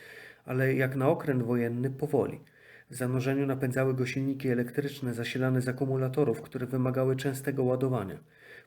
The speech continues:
Pod wodą okręt płynął niesłychanie wolno, nie nadążał nawet za szybkim frachtowcem. Upadek Francji rozwiązał jeden problem. Niemcy zajęli francuskie porty nad Zatoką Biskajską,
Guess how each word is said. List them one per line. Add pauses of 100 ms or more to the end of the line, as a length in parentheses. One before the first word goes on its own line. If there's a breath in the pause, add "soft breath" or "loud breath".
Pod
wodą
okręt
płynął
niesłychanie
wolno,
nie
nadążał
nawet
za
szybkim
frachtowcem. (1120 soft breath)
Upadek
Francji (360)
rozwiązał
jeden
problem. (280)
Niemcy
zajęli
francuskie
porty
nad
Zatoką
Biskajską,